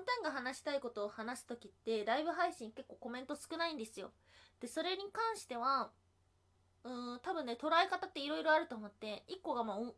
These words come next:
面白くないとかさ、わかりやすく言うとそこにあると思うんですが、でもね、意外と滞在率が高くて、そういうのを見たら、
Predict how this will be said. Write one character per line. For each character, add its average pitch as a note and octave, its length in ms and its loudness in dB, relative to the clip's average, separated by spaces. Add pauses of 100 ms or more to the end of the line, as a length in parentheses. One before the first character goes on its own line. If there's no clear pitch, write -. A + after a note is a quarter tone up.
(120)
面 D4+ 160 2
白 G#4+ 260 4
く C4+ 80 -4
な A#3+ 100 0
い A#3 40 -4
と A3+ 60 -6
か A3+ 60 -10
さ、 F#3 120 -6
わ G#3+ 120 4
か - 100 -4
り F#4+ 80 2
や G#4+ 80 6
す - 100 -4
く - 40 -10
言 A#3 80 -2
う A3 40 -2
と G#3 60 -8
そ A3+ 160 -14
こ D4+ 120 -2
に D#4+ 100 -2
あ E4+ 60 4
る C#4 60 -8
と G3 120 -8
思 G3 160 -8
う G3+ 40 -8
ん G3 40 -10
で F#3+ 80 -10
す - 100 -14
が、 G#3+ 220 0 (400)
で E4+ 60 -4
も D4 100 -2
ね、 A3+ 240 -2
意 D4+ 100 -2
外 G4+ 100 6 (120)
と A#4 80 2
滞 A4+ 40 0 (360)
在 F#4+ 60 2
率 G#3 280 -4
が F#3+ 240 -4
高 D#4+ 300 2
く A#3 120 -12
て、 G#3 320 -2
そ F#4+ 200 -2
う G#4 40 2
い - 20 0
う E4 40 -4
の C#4+ 80 -4
を - 20 -4
見 A3+ 120 -6
た A#3+ 100 -8
ら、 D4+ 240 0